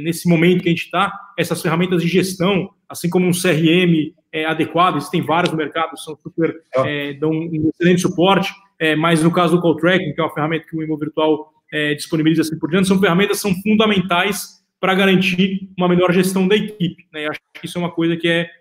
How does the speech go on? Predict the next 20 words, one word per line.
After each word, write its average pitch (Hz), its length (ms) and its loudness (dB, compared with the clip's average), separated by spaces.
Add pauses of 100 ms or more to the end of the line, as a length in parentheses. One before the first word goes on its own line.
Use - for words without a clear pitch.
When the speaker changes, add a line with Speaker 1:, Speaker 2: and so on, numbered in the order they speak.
(160)
Speaker 1:
fundamental, 175 960 2
é, 160 180 0
os 156 300 -2
empresários, 165 680 0
as 156 140 2
agências, 165 480 -4
os 160 80 -8
agentes 156 320 -4
imobiliários 156 500 -4
efetivamente 160 540 -10
terem, 160 280 -4 (260)
é, 156 140 0
consciência, 185 920 2 (140)
porque 190 160 0
ajuda 180 220 4
muito 180 200 4
nesse 190 200 0
momento. 165 340 -4 (2000)
Speaker 2:
Obrigado, 113 360 -2
Ricardo. 98 320 -14